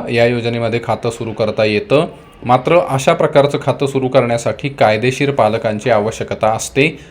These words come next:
आणि कायदेशीर पालक म्हणून शक्यतो आई किंवा वडीलच असावेत.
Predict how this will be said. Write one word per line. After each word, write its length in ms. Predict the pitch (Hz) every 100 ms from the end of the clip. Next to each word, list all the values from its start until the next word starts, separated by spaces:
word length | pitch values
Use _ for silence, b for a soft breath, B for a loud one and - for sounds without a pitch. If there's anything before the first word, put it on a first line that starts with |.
| B
आणि 160 | 117 143
कायदेशीर 580 | - 131 123 160 165 170
पालक 340 | 143 123 135
म्हणून 200 | 135 135
शक्यतो 540 | 135 135 - 156 131 - - -
आई 160 | 127
किंवा 280 | 165 147 113
वडीलच 400 | 113 104 98 107
असावेत. 480 | 120 - 151 - -